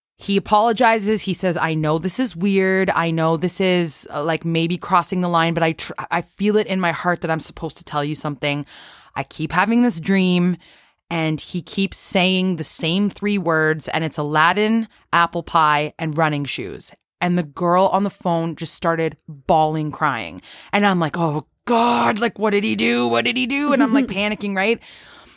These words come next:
Speaker 1: And then my friend said, "Do you mind telling me, like, w-,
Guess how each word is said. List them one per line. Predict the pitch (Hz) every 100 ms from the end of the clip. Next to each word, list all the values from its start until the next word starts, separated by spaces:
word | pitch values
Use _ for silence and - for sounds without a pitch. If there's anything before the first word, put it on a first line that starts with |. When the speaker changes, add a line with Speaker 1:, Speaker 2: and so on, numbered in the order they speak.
| _
Speaker 1:
And | 214 214 214
then | 202 202 202 - _ _ _ - -
my | 202
friend | 202 214 196
said, | 180 180 170
"Do | 139
you | 175
mind | 208 196 190 190 190 180 - _ -
telling | - 180 196 196
me, | 185
like, | 165 160
w-, | 160 -